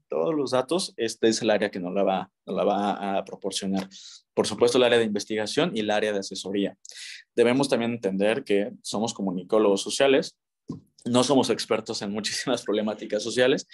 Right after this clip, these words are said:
pero podemos generar alianzas con asesores. De pronto hay una persona que está muy metida en temas de diversidad sexual, perspectivas de género, esa persona debe trabajar en el proyecto desde el momento cero.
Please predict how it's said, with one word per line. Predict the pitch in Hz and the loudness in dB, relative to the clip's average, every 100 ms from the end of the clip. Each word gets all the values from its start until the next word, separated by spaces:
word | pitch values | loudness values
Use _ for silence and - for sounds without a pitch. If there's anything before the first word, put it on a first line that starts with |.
| - - | -20 -4
pero | 120 110 | 0 2
podemos | 117 120 135 143 | 2 2 0 -6
generar | 131 113 113 117 131 - | -8 -6 0 0 -2 -10
alianzas | 110 104 110 131 127 127 123 | -12 -6 -2 -2 -2 -4 -4
con | - 107 | -6 -8
asesores. | 104 - - 117 104 - - _ - _ | -8 -8 2 2 2 -6 -16 _ -20 _
De | 110 113 | 2 4
pronto | 127 127 135 127 | 2 4 6 6
hay | 120 120 | 4 0
una | 120 | -6
persona | 123 120 160 175 180 | -6 -4 -4 -4 -4
que | 123 | -6
está | - 123 | -4 -4
muy | 123 127 135 139 | -2 4 4 4
metida | 131 131 127 | 0 0 0
en | 120 120 | 0 0
temas | 120 120 117 | 0 0 -2
de | 113 | -2
diversidad | 104 104 - 110 | -4 -6 -2 -2
sexual, | - - 131 123 123 | -2 -4 2 2 2
perspectivas | - - - 113 110 | -6 -10 -4 0 0
de | 98 | -2
género, | 120 120 143 143 _ - | -6 -2 -2 -4 _ -4
esa | 117 127 | -2 0
persona | 113 113 107 | 0 0 2
debe | 110 113 | 4 4
trabajar | 110 101 101 - 104 | 4 0 -2 -2 -4
en | 101 | -4
el | 101 | -4
proyecto | 101 101 104 117 | -2 -2 2 2
desde | 107 104 | 2 0
el | 101 | -2
momento | 107 123 131 139 | 0 0 2 0
cero. | - 98 - | 0 -2 -2